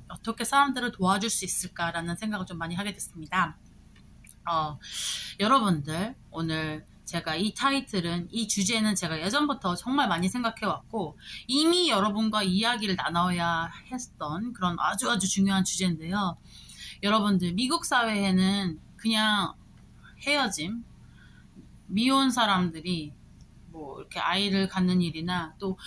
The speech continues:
이혼 같은, 또 낙태나 등등 마약, 한국 사회보다는 이런 일들이 더 많단 말이에요. 더 만연해 있고,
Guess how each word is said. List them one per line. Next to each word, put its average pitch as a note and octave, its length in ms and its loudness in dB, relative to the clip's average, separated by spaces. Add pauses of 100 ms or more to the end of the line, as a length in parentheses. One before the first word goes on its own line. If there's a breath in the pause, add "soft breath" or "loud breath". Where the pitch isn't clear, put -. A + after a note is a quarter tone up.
(220 loud breath)
이혼 C#4 480 2
같은, F3+ 560 -4 (500)
또 F#3 120 -2
낙태나 F3+ 800 0 (880 loud breath)
등등 G3+ 380 4
마약, G#3 640 6 (440)
한국 F#4+ 440 4
사회보다는 A#3+ 960 4
이런 G#3+ 240 4
일들이 G3 280 -2
더 G3+ 480 0
많단 F3+ 400 4
말이에요. D3 460 -6
더 A3+ 420 4
만연해 F3 520 2
있고, - 380 -12